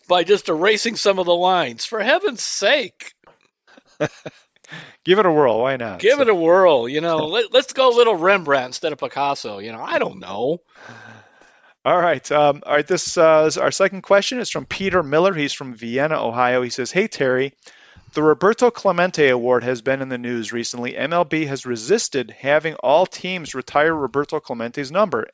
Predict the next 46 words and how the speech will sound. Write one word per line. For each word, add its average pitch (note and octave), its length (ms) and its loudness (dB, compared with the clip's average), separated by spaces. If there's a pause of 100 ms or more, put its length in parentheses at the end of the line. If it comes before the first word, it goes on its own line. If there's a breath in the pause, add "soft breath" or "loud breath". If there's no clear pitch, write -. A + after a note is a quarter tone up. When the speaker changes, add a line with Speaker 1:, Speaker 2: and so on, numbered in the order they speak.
(480 soft breath)
Speaker 2:
and B2 140 -10
placing D#3+ 380 0
his C3+ 180 -6
impact C#3+ 420 -2
on B2 200 -6
par C3+ 340 2
with A#2+ 160 -8
that B2 240 0
of G#2 140 -12
Jackie A#2+ 340 -6
Robinson, A#2 640 -2 (160)
who B2+ 160 -6
also C#3+ 500 2
has A#2 340 -4
the B2 100 -8
Rookie C3 260 -6
of G#2+ 80 -8
the - 80 -6
Year F#3+ 140 0
award A2+ 360 -2
named A2+ 280 -12
in A#2 100 -12
his A#2+ 140 -8
honor. C3+ 340 -2 (540 soft breath)
Why F#3+ 240 2
not A#3+ 240 0
think F3+ 260 -6
outside E3+ 460 2
the D3 80 -4
box B2 420 0
and B2 180 -14
retire E3+ 460 0
Clemente's D3 640 -6
number C3+ 320 -4
in B2 160 -8
the A#2+ 160 -10
N C#3 180 -2
L G#2+ 300 0
and A#2+ 160 -8
Larry D3 460 0
Doby's B2 560 -2
number A2 260 -8
in A#2 260 -12
the B2+ 120 -10
American C#3+ 480 -4
League?" - 320 -14